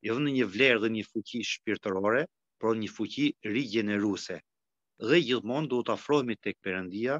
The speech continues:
me shumë dashuri, me shumë frikë dhe me shumë përkushtim dhe me një përullësi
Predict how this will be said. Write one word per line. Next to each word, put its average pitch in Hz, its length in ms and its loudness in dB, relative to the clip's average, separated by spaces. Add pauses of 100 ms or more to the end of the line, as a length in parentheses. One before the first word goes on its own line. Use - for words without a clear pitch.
(580)
me 107 100 -6
shumë 147 280 -2
dashuri, 98 580 -2 (640)
me 110 180 -6
shumë 156 320 -2
frikë 107 460 0 (460)
dhe 139 120 -4
me 143 80 -2
shumë 156 300 -2
përkushtim 113 640 -4 (220)
dhe 156 120 -2
me 160 160 -2
një 135 180 -2
përullësi 104 680 -2